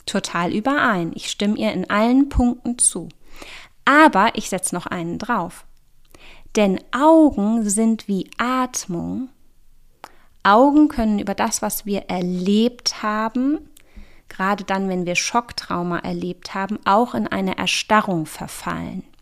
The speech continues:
Augen können ihre Lebendigkeit verlieren, ihre Ruhe, ihr, ihr peripheres Sichtfeld und können sehr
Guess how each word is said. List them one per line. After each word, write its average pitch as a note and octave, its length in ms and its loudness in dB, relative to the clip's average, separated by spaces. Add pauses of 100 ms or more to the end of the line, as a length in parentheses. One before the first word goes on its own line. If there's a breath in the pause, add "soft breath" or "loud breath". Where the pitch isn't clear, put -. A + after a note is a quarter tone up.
(1080)
Augen C4+ 340 6
können B3+ 260 2
ihre A3+ 220 0
Lebendigkeit G3+ 1120 -2
verlieren, A3 760 2
ihre G#3 260 -2
Ruhe, G#3+ 720 2 (720 soft breath)
ihr, A3+ 240 4
ihr A3 180 4
peripheres A3 1000 -2
Sichtfeld B3 880 -6
und G3 180 -8
können A3+ 520 0
sehr C#4+ 640 2